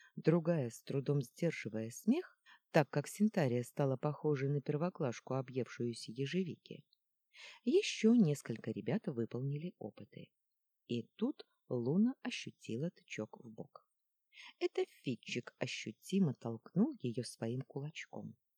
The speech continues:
Луна подняла глаза и тут же выронила салфетки, ткнув, в свою очередь, Синтарию. Возле стола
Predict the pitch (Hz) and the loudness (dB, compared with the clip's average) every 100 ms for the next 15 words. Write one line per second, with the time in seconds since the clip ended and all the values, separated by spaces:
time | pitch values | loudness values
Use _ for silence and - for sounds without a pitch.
0 | _ _ _ _ _ - - - 135 143 | _ _ _ _ _ -20 -14 -4 0 2
1 | 165 131 - 143 117 139 127 120 - 117 | 4 2 0 -2 2 2 0 -2 -6 -8
2 | - 202 294 _ _ - 320 - - 226 | 0 0 0 _ _ -2 -2 -2 0 0
3 | 135 131 120 - 170 160 123 120 117 - | 0 -2 -2 -2 0 2 2 -2 -6 -6
4 | 113 - - 339 _ - - _ _ _ | -10 -10 -8 -8 _ -14 -14 _ _ _
5 | - - 247 339 - - - 135 131 - | -8 4 4 4 -4 -12 0 2 2 0
6 | 233 - 269 - - - 254 233 113 - | -2 0 -2 -4 -12 -4 -2 -2 -6 -8
7 | - - - _ _ _ _ _ 113 110 | -10 -12 -14 _ _ _ _ _ -10 0
8 | 151 139 - 104 - - 107 107 131 | 2 2 -4 -12 -14 -8 -6 -2 0